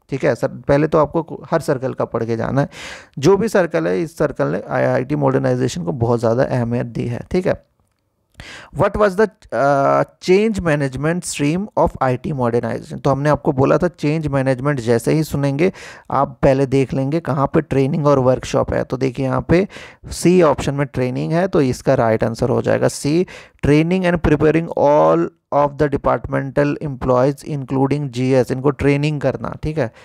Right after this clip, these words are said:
चल, नेक्स्ट है हमारा एफ़एसआई का फुल फॉर्म पूछा गया है, तो आपका फाइनेंशियल सर्विस इंटीग्रेटर राइट आंसर हो जाएगा, बहुत ज़्यादा टाइम इसमें नहीं वेस्ट करेंगे।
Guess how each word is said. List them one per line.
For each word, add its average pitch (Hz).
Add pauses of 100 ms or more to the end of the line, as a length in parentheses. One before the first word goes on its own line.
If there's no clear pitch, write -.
(300)
चल, - (320)
नेक्स्ट 156
है 165
हमारा 156 (140)
एफ़एसआई 156
का 147
फुल 139
फॉर्म 143
पूछा 139
गया 131
है, 151
तो 160
आपका 127
फाइनेंशियल 123
सर्विस 123
इंटीग्रेटर 131 (340)
राइट 127
आंसर 127
हो 127
जाएगा, 127
बहुत 135
ज़्यादा 120
टाइम 120
इसमें 127
नहीं 123
वेस्ट 123
करेंगे। 135